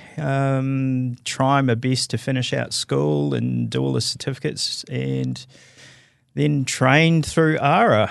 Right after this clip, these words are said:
Um, once again, it was, back then it was Polytech, and I think I trained as a, um,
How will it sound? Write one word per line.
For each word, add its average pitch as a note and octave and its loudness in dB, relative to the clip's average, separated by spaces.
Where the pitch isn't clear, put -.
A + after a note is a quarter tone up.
Um, B2+ 4
once C#3 2
again, C#3 6
it B2+ 4
was, A2+ 2
back A#2+ 2
then B2 2
it A#2 0
was A2+ -4
Polytech, A2+ 0
and A2+ 0
I G#2+ 0
think A#2 -2
I A2 -2
trained A2 -2
as A2 -2
a, A2 -2
um, A2 -4